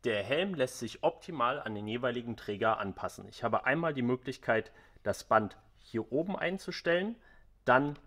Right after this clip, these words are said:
über das Drehrädchen den Kopfumfang einzustellen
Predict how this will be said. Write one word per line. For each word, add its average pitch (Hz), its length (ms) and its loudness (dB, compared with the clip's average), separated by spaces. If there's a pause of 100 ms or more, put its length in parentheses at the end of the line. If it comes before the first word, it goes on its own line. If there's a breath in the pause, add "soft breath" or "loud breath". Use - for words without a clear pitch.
(140)
über 120 200 0
das 107 220 -2
Drehrädchen 120 760 -4 (260)
den 98 220 -4 (260)
Kopfumfang - 1000 0
einzustellen 151 800 -2